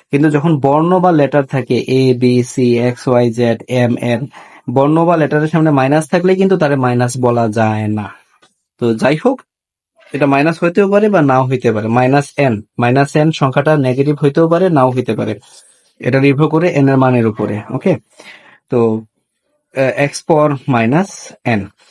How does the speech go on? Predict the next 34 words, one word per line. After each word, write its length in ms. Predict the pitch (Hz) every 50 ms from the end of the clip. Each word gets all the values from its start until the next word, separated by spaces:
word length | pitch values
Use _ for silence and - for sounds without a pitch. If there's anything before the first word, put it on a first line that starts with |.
| _ _ _ _ -
তো 60 | 127
আমরা 140 | 127 131 139
কিন্তু 280 | - 160 165 165 170 170 - _ _ _ -
এই 200 | - 156 170 - - -
মাইনাস 460 | 139 139 135 139 143 156 165 160 -
এন 120 | 175 170 165
কে 120 | 180 185
সে 180 | 185 - 160 139
এখানে 200 | 143 151 151 143
প্লাস 300 | - 143 131 131 - -
এন 80 | 143
এ 60 | 143
রূপান্তর 380 | 139 135 - 131 123 117 117 120
করে। 200 | - 107 107 107
তাহলে 180 | - 120 123 -
এই 120 | 139 143
সূত্রটা 360 | - - 151 - 170 160 165 156
দিয়ে 100 | 160 160
আমরা 140 | 156 156
কি 140 | 147 - 175
করতে 260 | 160 165 147 - 135
পারি? 180 | 113 113 107 113
মাইনাস 320 | 117 123 123 127 131 127
কে 120 | - 147 131
প্লাস 240 | - 131 127 - 156
এ 20 |
নিতে 240 | 147 151 151 156 143
পারি, 240 | 147 147 165 220 226 _ - - - - - _ _ _ -
পাওয়ার 260 | 127 127 135 139 139
মাইনাস 320 | 135 127 127 131 135 -
থাকলে 280 | - 156 139 135 139 135
প্লাস 240 | 135 131 127 127 127
বানাইতে 320 | 135 139 143 139 - 143
পারি, 280 | 143 143 165 220 294